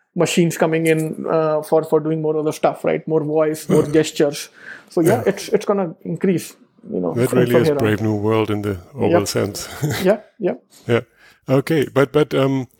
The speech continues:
Speaker 2: from, from a, um, eagle,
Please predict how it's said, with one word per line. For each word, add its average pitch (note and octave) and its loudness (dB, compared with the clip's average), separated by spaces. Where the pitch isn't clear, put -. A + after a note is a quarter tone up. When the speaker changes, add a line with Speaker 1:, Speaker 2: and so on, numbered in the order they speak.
Speaker 2:
from, C#3+ 2
from C#3+ 2
a, C3+ -6
um, A#2 0
eagle, C#3 2